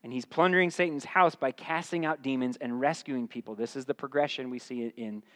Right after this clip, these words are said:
in Mark's gospel. Rescuing people from their sin through repentance and belief.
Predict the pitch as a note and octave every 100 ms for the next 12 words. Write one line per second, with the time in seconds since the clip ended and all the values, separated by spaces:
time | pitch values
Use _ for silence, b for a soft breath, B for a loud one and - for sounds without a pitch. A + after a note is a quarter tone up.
0 | b b - A2+ A2 G2+ B2+ C3 - F#2+
1 | D#2+ _ _ _ _ _ _ _ b b
2 | G#2+ C3 C3 C#3+ C#3+ B2 C3 B2 - B2
3 | A#2+ A2 C#3+ B2+ B2 B2 A2+ A2 B B
4 | - B2+ C3+ C3 A#2+ A#2+ A#2 - A#2 A2+
5 | A2 A#2 A2+ B2 B2+ G2+